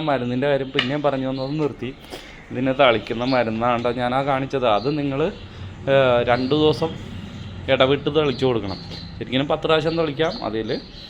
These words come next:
ഏം, പത്തായിട്ട് ഭാഗിച്ചിട്ട് ഒരു ലിറ്റർ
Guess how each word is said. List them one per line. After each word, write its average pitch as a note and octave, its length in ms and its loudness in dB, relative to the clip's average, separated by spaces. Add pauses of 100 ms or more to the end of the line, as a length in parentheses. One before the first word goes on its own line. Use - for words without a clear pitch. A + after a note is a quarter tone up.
(400)
ഏം, A2+ 540 0 (1160)
പത്തായിട്ട് B2+ 480 2
ഭാഗിച്ചിട്ട് G#2+ 440 2
ഒരു G#2 160 0
ലിറ്റർ A2+ 180 -4